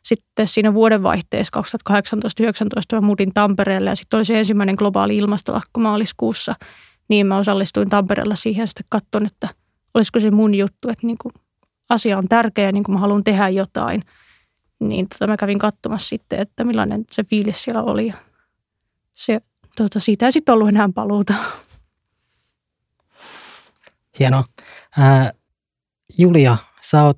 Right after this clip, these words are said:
Speaker 2: töissä Suomen Psykologiliitolla ja mukana psykologin ilmastorintamassa. Sun työntä-,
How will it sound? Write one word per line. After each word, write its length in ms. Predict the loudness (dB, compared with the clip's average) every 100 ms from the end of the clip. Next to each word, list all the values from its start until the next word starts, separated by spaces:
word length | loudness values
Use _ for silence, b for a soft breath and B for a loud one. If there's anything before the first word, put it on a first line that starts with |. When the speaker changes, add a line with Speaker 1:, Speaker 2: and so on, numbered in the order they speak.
| 0
Speaker 2:
töissä 260 | 2 2 2
Suomen 300 | 2 4 4
Psykologiliitolla 920 | 2 0 2 2 2 2 4 4 4 2 _ _ _ _ _ 0
ja 220 | 2 4
mukana 400 | 4 4 4 4
psykologin 480 | 0 0 2 4 4
ilmastorintamassa. 1000 | 4 2 0 -4 -2 -2 0 -2 -2 -6 -6 _ _ _ _
Sun 140 | -4 2
työntä-, 380 | 4 4 2